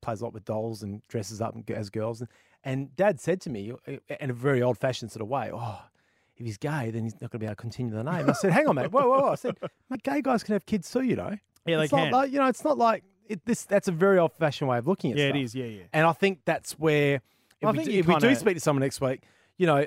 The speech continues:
Speaker 1: I think there's a recognition that probably my generation, 'cause I'm a bit older than you,
Speaker 2: Mm.
Speaker 1: down now, have that recognition and that acceptance that, you know, it's not the way it used to be.
Speaker 2: Yeah, yeah,
Speaker 1: So
Speaker 2: absolutely.
Speaker 1: it's sort
Speaker 2: Yeah,
Speaker 1: of,
Speaker 2: yeah.
Speaker 1: it's positive
Speaker 2: It's
Speaker 1: in a way.
Speaker 2: completely different.
Speaker 1: Mm.
Speaker 2: I will never forget,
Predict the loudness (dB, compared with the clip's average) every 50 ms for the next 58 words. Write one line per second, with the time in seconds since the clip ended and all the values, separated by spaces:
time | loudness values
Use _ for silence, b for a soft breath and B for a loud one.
0 | 0 -6 -8 -4 0 -2 0 2 2 2 2 2 2 2 2 2 0 -2 -2 -2
1 | -2 0 0 -2 -4 -2 -2 -4 -4 _ _ _ _ _ _ _ -2 0 2 2
2 | 4 4 6 4 4 4 4 2 4 4 4 4 4 2 0 -4 -6 -4 -2 0
3 | 0 0 0 -2 -4 -2 -2 -2 -2 -4 -4 -4 -2 -2 0 0 -2 -2 -6 _
4 | -16 -20 -20 -12 -2 0 2 4 4 2 2 0 -2 -2 -2 -4 -6 -6 _ _
5 | _ _ _ _ _ _ _ -6 -2 -2 0 2 2 0 0 0 -2 -2 -2 -2
6 | -4 -6 -6 -4 -4 -4 -4 -4 -4 -2 -2 -2 0 0 0 -2 -4 -6 -10 -10
7 | -6 -4 -6 -6 _ -8 -12 -12 -10 -6 -6 -6 -6 -4 -6 -6 -6 -6 -8 -10
8 | -10 -12 -12 -12 -12 -6 -2 -2 -2 -2 _ _ -12 -6 -4 -4 -4 -4 -6 -10
9 | -12 -10 -6 -2 -2 -2 -2 -4 -8 -10 -6 -2 -2 -2 -2 -2 -4 -6 -6 -4
10 | 0 2 2 2 2 0 0 0 2 2 2 0 -2 -10 -12 -12 -6 0 0 0
11 | 0 -2 -12 -12 -8 -6 -4 0 0 0 2 0 0 -4 -4 -8 -14 -16 -16 b
12 | b b b b b b -2 0 2 2 2 0 -2 -2 -4 -4 -4 -4 -4 -6
13 | -6 -8 -8 -10 -8 -8 -10 -12